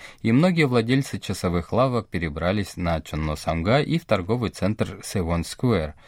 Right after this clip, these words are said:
предупредив своих клиентов о переезде с помощью записок, приклеенных на двери закрытых магазинов. Сегодня большинство лавок уже давно закрыты, о чём говорят опущенные железные решётки.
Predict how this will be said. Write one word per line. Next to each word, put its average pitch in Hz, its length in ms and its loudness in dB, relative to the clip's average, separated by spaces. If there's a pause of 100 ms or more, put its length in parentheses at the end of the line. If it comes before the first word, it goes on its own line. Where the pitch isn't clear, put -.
(160)
предупредив 87 600 0
своих 87 280 -4
клиентов 78 540 -4
о 87 140 -6
переезде 104 680 0
с - 80 -8
помощью 165 440 0
записок, 85 580 -4
приклеенных 82 680 -2
на 78 100 -2
двери 80 320 -2
закрытых 78 600 -6
магазинов. 76 560 -4 (880)
Сегодня 175 400 4
большинство 143 540 2
лавок 123 340 4
уже 101 160 0
давно 92 300 0
закрыты, 87 540 -4
о 82 200 -2
чём 85 240 0
говорят 85 380 0
опущенные 101 680 0
железные 78 540 -2
решётки. 73 720 -6